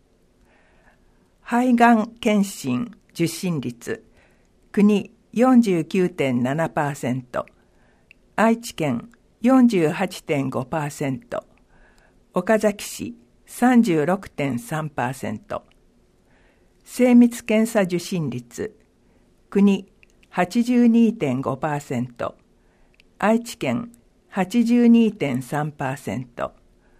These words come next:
岡崎市、七十四点五パーセント。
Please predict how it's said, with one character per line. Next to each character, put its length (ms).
岡 260
崎 260
市、 320
七 340
十 280
四 280
点 300
五 160
パ 180
ー 60
セ 180
ン 80
ト。 240